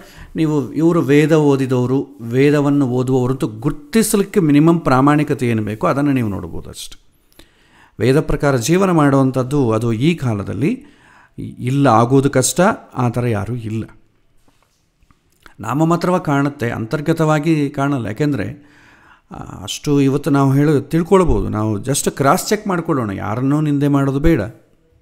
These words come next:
ನಾವೇ ಕ್ರಾಸ್ ಚೆಕ್ ಮಾಡ್ಕೊಳ್ಳಿ. ಯಾರು ಬ-, ಏನು ಅಂತಂದರೆ, ನೀವು ಹಿಂದಿನ ಕಾಲದಲ್ಲಿ, ಅಂದರೆ ಒಂದು ಮೂವತ್ತು ಐವತ್ತು ವರ್ಷದ ಹಿಂದಿನಿಂದ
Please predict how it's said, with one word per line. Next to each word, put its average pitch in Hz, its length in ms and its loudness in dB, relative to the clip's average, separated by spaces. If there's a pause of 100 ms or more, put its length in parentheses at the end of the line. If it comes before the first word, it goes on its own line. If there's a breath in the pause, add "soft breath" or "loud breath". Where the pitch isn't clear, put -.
(760)
ನಾವೇ 202 220 0
ಕ್ರಾಸ್ 196 260 0
ಚೆಕ್ 208 200 -4
ಮಾಡ್ಕೊಳ್ಳಿ. 185 560 -4
ಯಾರು 131 280 0
ಬ-, 135 800 0
ಏನು 185 420 2
ಅಂತಂದರೆ, 110 680 -10 (1120 soft breath)
ನೀವು 160 460 0
ಹಿಂದಿನ 190 400 2
ಕಾಲದಲ್ಲಿ, 165 640 -2
ಅಂದರೆ 139 260 -4
ಒಂದು 131 200 2 (300)
ಮೂವತ್ತು 175 720 2
ಐವತ್ತು 151 320 2
ವರ್ಷದ 143 240 -4
ಹಿಂದಿನಿಂದ 135 600 2